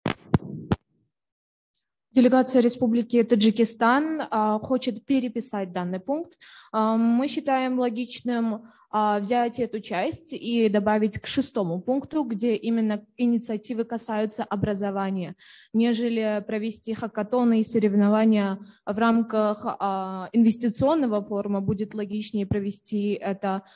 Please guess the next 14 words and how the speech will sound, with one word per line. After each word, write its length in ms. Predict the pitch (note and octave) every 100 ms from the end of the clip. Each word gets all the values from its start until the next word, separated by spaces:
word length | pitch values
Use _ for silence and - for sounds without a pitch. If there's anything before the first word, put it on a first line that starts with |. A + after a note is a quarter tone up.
| _ _
а, 200 | G3+ G3
в 40 | G3
рамках 320 | A3 A3 G#3+
какой-то 420 | G#3+ A3 G#3+ G#3+
образовательной 720 | - F#3+ G#3 G#3 G3 G#3+ G3
программы, 520 | F#3+ G3+ G3+ G3+ G3
которая 640 | G3 G3+ G3+ G3+ G3 F#3+ F#3+
включает 640 | G3 A3 - A#3+ G#3 G3
в 40 |
себя 380 | - F3 G3 B3+
шестой 420 | - A3+ - G#3 G3
пункт 320 | G#3 A#3 A#3+
совместного 640 | G3+ G3 G3+ G3 G3+ G3
коммюнике. 580 | G3 G3 F#3+ F3+ - G3+